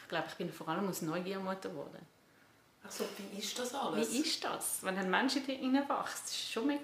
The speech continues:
Speaker 1: crazy.
Speaker 2: Aha.
Speaker 1: So. Aber, ähm, es ist auch, <laughs> es tut auch einfach mega weh. <laughs>
Speaker 2: Ja.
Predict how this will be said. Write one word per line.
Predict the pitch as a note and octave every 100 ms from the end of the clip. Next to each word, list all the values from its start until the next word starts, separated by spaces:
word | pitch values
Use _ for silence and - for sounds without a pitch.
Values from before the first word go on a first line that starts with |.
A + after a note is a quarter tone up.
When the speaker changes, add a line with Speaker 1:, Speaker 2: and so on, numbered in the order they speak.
| -
Speaker 1:
crazy. | - - - - - -
Speaker 2:
Aha. | F3 D3+ D#3+ E3 - - - - - - -
Speaker 1:
So. | - D3+ - - - - - - - - - - - - - -
Aber, | - E3+ F3+
ähm, | E3+ E3 D#3+ D#3 D3+ - _ - -
es | F3+
ist | F#3 F#3+
auch, |
<laughs> | G3 D3+ - -
es | -
tut | - F3+
auch | E3
einfach | E3+ - - F#3+
mega | E3+ F#3 A3 - A3+ F3
weh. | F#3+ C4 F#3+
<laughs> | - - - - - - - - - - - - - - - - - - - - - - - - - - - - - - - - - - A#3
Speaker 2:
Ja. | A3+ A#3+ -